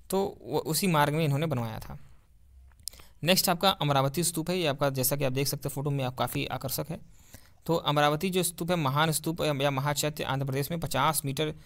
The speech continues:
के संभावित व्यास में और सत्ताईस मीटर की ऊंचाई पे बनाया गया था, लेकिन इसे बड़े पैमाने पर नष्ट कर दिया गया और अभी जो आपको दिखता है वो आपको केवल अवशेष बचा है।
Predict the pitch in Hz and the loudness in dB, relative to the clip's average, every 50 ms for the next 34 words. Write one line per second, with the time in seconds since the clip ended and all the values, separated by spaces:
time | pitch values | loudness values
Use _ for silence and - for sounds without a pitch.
0 | - - - - - - 143 147 - 147 139 131 131 147 156 151 135 139 131 139 | -20 -20 -20 -20 -12 -4 0 2 2 2 4 2 2 2 2 0 2 4 4 6
1 | 147 - 160 170 170 160 - - - - 131 143 - 147 139 147 143 139 143 135 | 6 6 4 2 -2 -2 -4 -6 -4 -2 -2 -2 -2 -4 -8 -8 -6 -6 -6 -6
2 | 131 135 127 131 139 131 123 120 123 135 139 139 131 - 175 208 - - - - | -4 -4 -4 -2 -2 -2 -2 -2 -4 -4 -4 -6 -6 -6 -10 -12 -14 -16 -20 -20
3 | _ - - - 143 156 165 165 156 - 180 151 147 156 175 170 170 156 151 151 | _ -18 -8 -6 -4 -2 0 -2 0 0 0 2 2 2 0 0 -2 -2 -2 -2
4 | 160 160 170 151 139 139 135 - - 127 123 127 120 120 120 123 120 143 - - | -2 -2 -2 -2 -2 -2 -4 -4 -6 -6 -6 -4 -4 -6 -6 -6 -10 -14 -14 -18
5 | - - - - 135 147 143 135 151 151 143 139 143 143 139 139 135 - - - | -20 -20 -12 -6 -4 -4 -2 -2 -2 -4 -4 -4 -4 -6 -6 -6 -6 -8 -6 -6
6 | 135 - - 139 135 131 - 160 156 151 151 143 147 147 143 - 147 143 139 131 | -6 -4 -4 -6 -6 -6 -4 -4 -2 0 0 -2 -2 -4 -6 -4 -4 0 0 0
7 | 131 135 143 139 139 131 123 - 123 135 196 | 0 -2 -4 -4 -4 -6 -8 -8 -10 -10 -12